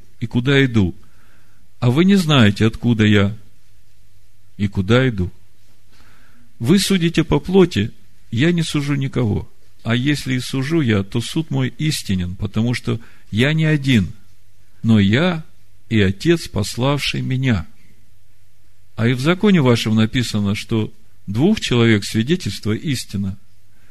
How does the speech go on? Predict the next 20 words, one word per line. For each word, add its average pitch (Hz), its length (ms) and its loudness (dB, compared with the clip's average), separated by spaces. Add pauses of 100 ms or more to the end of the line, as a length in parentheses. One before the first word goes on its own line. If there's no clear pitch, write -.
(1120)
Я 117 160 2
сам 185 260 4
свидетельствую 143 720 0
о 131 40 4
себе, 160 380 2
и - 20 4
свидетельствует 135 920 -2
о 123 100 2
мне 143 360 0
Отец, 131 460 2
пославший 110 600 -2
меня». 110 360 0 (1120)
Тогда 117 280 0
сказали 156 500 2
ему: 117 200 4
«Где 135 240 2
твой 170 240 2
отец?» - 440 -4 (1200)
Иешуа 117 380 -2
отвечал: 113 520 -2